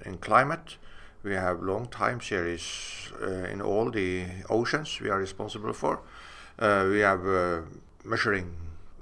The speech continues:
transport of water masses, Atlantic water to the, to the Arctic,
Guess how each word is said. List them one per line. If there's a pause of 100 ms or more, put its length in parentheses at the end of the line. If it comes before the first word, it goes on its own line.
transport
of
water
masses,
Atlantic
water
to
the,
to
the
Arctic,